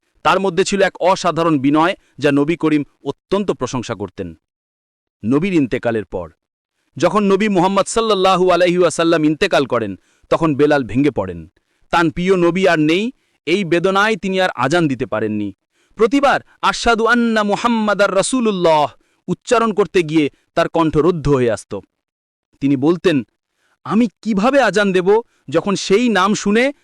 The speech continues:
আমার নবী আর সাড়া দেবেন না?" মদিনার মানুষ তাকে বোঝালেও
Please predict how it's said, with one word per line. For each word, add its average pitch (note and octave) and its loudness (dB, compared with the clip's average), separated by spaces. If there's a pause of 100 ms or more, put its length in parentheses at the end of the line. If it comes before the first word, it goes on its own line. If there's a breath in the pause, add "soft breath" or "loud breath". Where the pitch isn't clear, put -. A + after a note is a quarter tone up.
(200)
আমার G3 0
নবী F#3+ 0
আর G3 2
সাড়া E3 -2
দেবেন F#3 0
না?" A#3 -4 (640)
মদিনার D3+ 0
মানুষ D#3+ 0 (160)
তাকে D#3 -2
বোঝালেও D3+ 0